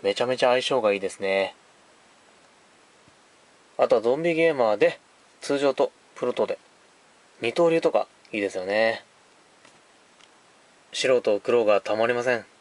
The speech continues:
いやー、今回も作ってよかったです。他にも作りたいのがいろいろあるので、今後も少しずつ作っていこうと思ってるんですが、もし何かリクエストがあったら、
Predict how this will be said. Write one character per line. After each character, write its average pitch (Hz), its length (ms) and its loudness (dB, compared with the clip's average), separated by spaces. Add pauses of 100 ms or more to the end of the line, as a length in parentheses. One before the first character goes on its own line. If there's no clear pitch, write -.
(1000)
い 110 40 -8
や 113 260 2
ー、 - 20 -8
今 123 180 -6
回 113 140 2
も 101 160 -12 (520)
作 - 160 -10
っ - 40 -14
て - 60 -6
よ 113 80 -4
か 104 60 2
っ 101 40 0
た 120 60 -4
で 117 120 0
す。 - 140 -18 (800)
他 160 180 -2
に 180 60 0
も 165 200 2
作 - 140 -12
り 135 80 -10
た 143 100 2
い 135 40 0
の 120 100 -4
が 110 220 4
い 107 40 -8
ろ 120 100 0
い - 20 2
ろ 117 100 4
あ 117 40 0
る 113 60 -8
の 101 120 -8
で、 135 140 0 (420)
今 127 140 -10
後 131 60 -2
も 127 120 -2
少 135 180 -4
し 127 40 -6
ず 117 260 -8 (180)
つ - 40 -20
作 - 140 -8
っ - 20 -8
て 143 120 -6
い 120 40 -4
こ 117 120 -6
う 110 40 -10
と - 80 -6
思 104 140 -4
っ - 40 -16
て 117 100 -6
る 104 100 -6
ん 98 40 -14
で 92 80 -12
す - 80 -18
が、 135 140 0 (960)
も 180 120 -6
し 160 120 -10
何 160 200 -4
か 143 140 0
リ 131 100 -4
ク 147 120 -10
エ 147 60 -6
ス - 40 -20
ト 135 140 -4
が 127 80 0
あ - 20 0
っ 131 40 -4
た - 160 -2
ら、 196 120 0